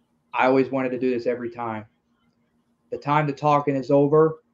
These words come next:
It's now time for the main event. Well, not right now, but soon.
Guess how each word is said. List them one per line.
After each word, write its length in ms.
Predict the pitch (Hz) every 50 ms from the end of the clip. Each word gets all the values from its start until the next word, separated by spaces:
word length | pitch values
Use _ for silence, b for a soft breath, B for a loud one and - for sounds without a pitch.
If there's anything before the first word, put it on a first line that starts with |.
| _ -
It's 300 | - 165 165 165 - -
now 300 | 147 147 156 160 175 180
time 600 | 175 170 190 190 160 143 131 123 123 120 120 120
for 120 | 123 131 131
the 140 | 131 127 127
main 360 | 127 131 143 160 180 190 208
event. 320 | 208 185 196 160 - - - _ _ _ _ _ _ _ _ _ _ _ _ _ _ -
Well, 240 | 131 131 123 117 131 131
not 160 | 127 120 -
right 180 | 120 120 117 117
now, 260 | 117 110 104 104 _ _ -
but 160 | 180 180 -
soon. 320 | - 285 269 214 160 131